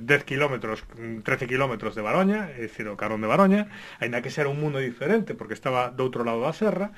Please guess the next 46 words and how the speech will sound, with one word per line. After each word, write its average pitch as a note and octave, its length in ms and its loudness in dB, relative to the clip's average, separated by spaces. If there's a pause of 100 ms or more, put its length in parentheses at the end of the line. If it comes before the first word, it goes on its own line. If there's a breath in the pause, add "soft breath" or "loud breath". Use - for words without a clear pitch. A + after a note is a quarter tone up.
(320 loud breath)
pero, C3 480 4
pero B2 240 2
era A#2 240 2
Baroña, E2+ 320 -10
non? D3 240 0
Eh, C3 480 2
entón, F#3+ 400 10 (480 loud breath)
eh, D3 320 8 (160)
na B2+ 160 4
Pobra D#3+ 320 6
falábase F3 480 2
moito F#3 480 8
de D3 160 4
todo C3+ 160 2
este - 160 2
conflicto, E3 560 4
de D3 160 6
toda B2+ 160 2
esta A#2+ 240 -2
polémica B2+ 320 0
que B2 80 -2
estaba C3+ 240 0
sucedendo, C#3+ 720 0
eh, B2 320 2
a, G#2+ 320 0
a, - 80 -4
a - 240 -4
trece C#3 240 -2
quilómetros F#3+ 400 2
e C3 80 -4
que B2 80 -2
saía A#2 240 0
en A2+ 80 -8
todas G#2 240 -6
partes, - 480 -2 (160)
en C3 160 -10
todos C#3 240 -2
os A2 80 -12
medios C3 240 2
de A#2+ 80 -10
comunicación, B2 560 -2 (720 loud breath)
que A#2 160 4
daquela C#3 240 2
eran D3 160 2
moitos D#3 240 0
menos, F#3 480 2